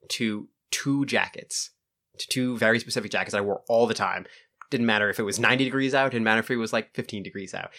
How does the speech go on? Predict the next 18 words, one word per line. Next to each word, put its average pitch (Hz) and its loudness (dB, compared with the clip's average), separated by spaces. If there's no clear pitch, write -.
It 120 -4
was, 113 0
like, 101 2
it 135 2
was, 120 0
like, 135 -2
a 117 -6
bright 120 0
blue 117 -4
Italian 117 -2
jacket 135 -2
and, 113 0
like, 123 -2
a - -4
darker 113 2
blue 107 -8
Filipino 98 -4
jacket. 92 -8